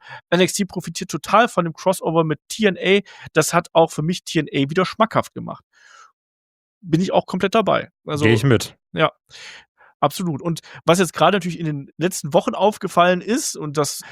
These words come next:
Speaker 1: ist natürlich ein Zeitpunkt bedingt jetzt, wir hatten wirklich eine lange Durststrecke bei W W E, meiner Meinung nach, also wo die Produkte wirklich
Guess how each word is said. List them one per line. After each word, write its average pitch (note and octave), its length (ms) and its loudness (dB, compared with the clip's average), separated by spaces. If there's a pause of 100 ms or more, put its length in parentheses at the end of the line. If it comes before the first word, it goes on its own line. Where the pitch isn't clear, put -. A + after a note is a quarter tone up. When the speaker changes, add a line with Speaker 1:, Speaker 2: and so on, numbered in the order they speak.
(240)
Speaker 1:
ist - 140 -2
natürlich D3+ 340 0
ein B2+ 320 2 (200)
Zeitpunkt G3 520 -2
bedingt G#3 340 0
jetzt, G#3 240 0 (320)
wir D3+ 100 4
hatten F#3 180 0
wirklich G3+ 240 -2
eine D3+ 80 2
lange D3+ 220 4
Durststrecke F#3+ 520 0
bei G3+ 160 -2
W F#3+ 100 -4
W G#3+ 60 -4
E, G#3+ 140 0
meiner G3 260 2
Meinung G#3 240 -2
nach, - 160 -4
also D3 180 -4
wo D3+ 60 0
die D#3 80 -4
Produkte D3+ 340 -4
wirklich D3+ 300 -10